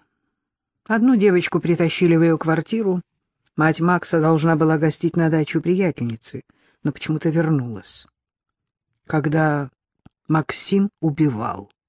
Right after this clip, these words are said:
Они говорят, что она вроде сошла с ума, рвалась к соседям рассказать. Милый друг оказался большим специалистом. Он просто провел ей иссечение голосовых связок,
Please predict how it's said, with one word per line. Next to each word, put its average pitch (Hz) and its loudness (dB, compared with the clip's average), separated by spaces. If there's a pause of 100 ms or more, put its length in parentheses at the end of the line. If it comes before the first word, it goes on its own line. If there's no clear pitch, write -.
(800)
Они 294 -2
говорят, 226 2
что - -2
она 185 4
вроде 175 2
сошла 180 -2
с - -10
ума, 196 0
рвалась 165 2
к - -16
соседям 156 -2
рассказать. 160 -6 (1080)
Милый 277 4
друг 214 0
оказался 190 2
большим 175 2
специалистом. 139 -6 (880)
Он 185 4
просто 226 2
провел 185 4
ей 170 4 (400)
иссечение 185 0
голосовых 151 0
связок, - -16